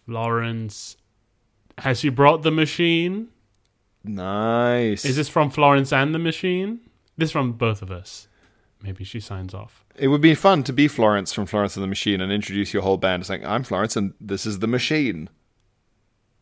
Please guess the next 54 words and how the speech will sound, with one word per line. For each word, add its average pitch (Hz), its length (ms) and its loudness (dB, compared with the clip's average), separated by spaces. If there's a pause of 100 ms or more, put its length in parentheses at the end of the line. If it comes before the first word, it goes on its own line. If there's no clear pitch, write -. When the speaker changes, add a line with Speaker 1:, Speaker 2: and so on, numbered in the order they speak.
(640)
Speaker 1:
Isn't 202 260 2
the 220 60 -2
Machine 208 300 2
another 175 280 4
person 190 400 -2
in 107 180 -6
Florence 110 300 -6
and 110 100 -8
the 104 60 -6
Machine? 107 380 -8 (380)
Speaker 2:
I - 40 -6
thought 131 100 -8
there 131 100 6
was 107 120 2
more 113 180 4
than 98 140 0
one, 95 280 -2 (200)
but 131 100 4
I 175 80 8
don't 160 200 2
know. 160 240 -4 (720)
Speaker 1:
I 131 120 -8
think 185 300 -10
it 196 40 -12
might 190 140 -10
be 180 100 -4
one 135 300 -4
person 131 320 -8
who's 101 100 -8
called 110 280 -6
The 104 120 -4
Machine, 101 540 -6
which 95 120 -12
is 101 100 -8
a 101 60 -4
funny 101 280 -10
thing 101 280 -10
for, 101 260 -8
Speaker 2:
That's - 220 -4
a, 113 40 0
Speaker 1:
I 107 60 -2
think, 123 280 -6
a 110 60 -4
lady 110 320 -2
to 101 100 -16
be 101 100 -10
called. 110 200 -6
Speaker 2:
that 107 100 0
is 104 120 -4
funny. 87 320 -10 (1600)
That 120 160 4
is 120 160 2
funny. 98 220 -2
A, 92 80 -2